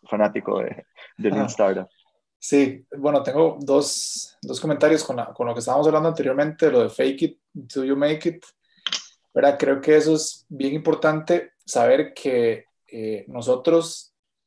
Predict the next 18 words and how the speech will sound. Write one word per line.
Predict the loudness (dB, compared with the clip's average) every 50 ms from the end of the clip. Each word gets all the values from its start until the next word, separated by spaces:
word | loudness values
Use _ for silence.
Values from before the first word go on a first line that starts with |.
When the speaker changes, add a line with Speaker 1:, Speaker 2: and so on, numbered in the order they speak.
| _ _ _
Speaker 2:
somos | -12 -4 0 0 0 2 0 0 0 -2 -2 -4 -8 -14 -16 -18 _ _ _
tal | -8 -6 -2 2
vez | 2 2 2
los, | 2 0 0 0 -2 -6 -10 -14 -18 -18 -20 -20 _ _
los, | -12 -8 -6 -6 -4 -4 -6 -8 -10 -12 -14 -16 -18 -20 -20 -20 _ _ _ _ _ _ _ _ _ _ _
los | -8 -4 0
llamados | 0 0 2 2 0 2 2 2 2 2 2
a | 2
defender | 2 0 -2 -6 -6 0 0 2 2 2
a | 2 2
capa | 0 -2 0 0 0
y | -2
espada | -2 -4 -2 -2 0 0 0 0
nuestra | -2 -6 -6 -4 -2 0
idea | 2 4 4 4 4 2 0 -6 -14 _ _ _ _ _ _ _ _ _ _ _ _ _
y | _ -12 -10 -8 -4
los | -2 -2 -2 -2
expertos | -4 -8 -10 -12 -4 _ 4 4 4 4 0 -4 -8 -8 -8 -8 -10 -12 -14 -16 -20 _